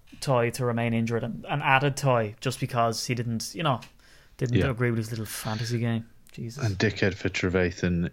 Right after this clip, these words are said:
Speaker 2: even though we'll give you the benefit of the doubt for a little bit, in my opinion.
Speaker 1: Yeah, I just, I just go full dickhead for him as well. I think
Speaker 2: Okay,
Speaker 1: he, he
Speaker 2: full
Speaker 1: made the,
Speaker 2: dickhead.
Speaker 1: yeah, he made
Speaker 2: Maybe
Speaker 1: that
Speaker 2: it's
Speaker 1: hit.
Speaker 2: 'cause I'm part of the linebackers union. It's not.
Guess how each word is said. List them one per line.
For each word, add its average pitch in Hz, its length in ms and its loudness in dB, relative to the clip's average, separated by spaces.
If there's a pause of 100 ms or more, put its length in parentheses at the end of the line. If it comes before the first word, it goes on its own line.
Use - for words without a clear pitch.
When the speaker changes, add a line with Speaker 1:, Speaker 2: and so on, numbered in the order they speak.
Speaker 2:
even 87 280 0
though 85 160 2
we'll 85 100 2
give 85 140 0
you 85 120 0
the 82 80 -2
benefit 87 460 0
of - 40 -2
the 87 80 0
doubt 85 340 0
for - 160 0
a 82 60 2
little 85 220 2
bit, - 280 -4 (120)
in 87 120 0
my 80 160 0
opinion. 85 340 -2 (640)
Speaker 1:
Yeah, 131 240 2
I 143 80 4
just, 143 240 0
I 135 180 4
just 139 240 -2
go 117 360 0
full - 340 -8
dickhead 113 400 -6
for - 220 -8
him 113 160 -2
as 113 120 -4
well. 117 220 -4
I 113 80 -4
think 123 240 -2
Speaker 2:
Okay, 117 100 4
Speaker 1:
he, 117 120 -2
he 113 60 -10
Speaker 2:
full - 180 2
Speaker 1:
made 85 100 4
the, 87 60 4
Speaker 2:
dickhead. 82 220 2 (340)
Speaker 1:
yeah, 117 160 0
he 123 120 -2
made 123 160 2
Speaker 2:
Maybe 123 140 4
Speaker 1:
that 147 60 6
Speaker 2:
it's 117 100 2
Speaker 1:
hit. 117 60 -2
Speaker 2:
'cause 104 100 0
I'm 104 140 2
part 101 220 2
of 92 60 -2
the 90 60 0
linebackers 87 540 -2
union. 80 320 -6 (100)
It's 113 220 2
not. 92 260 0